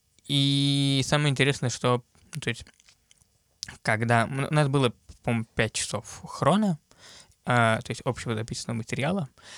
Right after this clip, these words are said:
и после того, как я вышел, а, с последней съемки, а мы снимали в два дня, а, в пяти локациях, и пятая, а, не вошла,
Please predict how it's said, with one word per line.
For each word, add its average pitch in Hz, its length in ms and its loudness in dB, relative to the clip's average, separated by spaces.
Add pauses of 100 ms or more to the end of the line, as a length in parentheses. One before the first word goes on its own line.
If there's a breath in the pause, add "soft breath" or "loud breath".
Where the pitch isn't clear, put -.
(300 loud breath)
и 127 140 2
после 139 280 2
того, 123 200 4
как - 220 -8
я 120 280 4 (300)
вышел, 117 640 0
а, 110 380 0
с - 80 -8
последней 113 420 -4
съемки, 196 320 -2
а 143 60 -2
мы 127 100 -2
снимали 120 380 -4
в 117 140 -8
два 110 200 -2
дня, 160 260 -6 (680 loud breath)
а, 117 420 0
в - 120 -10
пяти - 260 -4
локациях, 123 580 -2
и 151 180 -6
пятая, 110 640 -6
а, 110 360 -6
не 117 120 -2
вошла, 113 420 -2